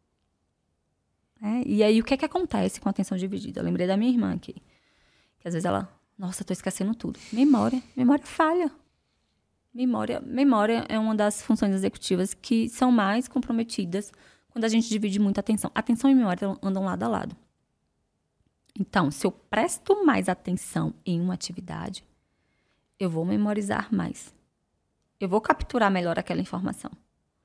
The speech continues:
Se eu tô dividindo, eu não tenho como memorizar muito. Então, a mãe tá ali, acordou, vai preparar o café do filho, vai arrumar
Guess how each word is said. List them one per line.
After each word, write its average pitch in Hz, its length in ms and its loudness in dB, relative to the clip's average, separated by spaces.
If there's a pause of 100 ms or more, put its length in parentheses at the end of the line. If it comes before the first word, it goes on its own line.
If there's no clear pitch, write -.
(300)
Se - 180 -14
eu 262 60 -6
tô 302 140 0
dividindo, 233 500 0
eu 240 40 0
não 277 120 0
tenho 233 340 0
como 208 220 0
memorizar 175 560 -4
muito. - 400 -10 (1040)
Então, 175 260 0
a 175 80 2
mãe 165 200 2
tá 202 160 -2
ali, 180 200 0
acordou, 185 440 -4
vai 175 100 -4
preparar - 280 -8
o - 40 -8
café - 220 -8
do 208 100 -8
filho, 95 500 -2
vai 180 240 -2
arrumar 180 760 -6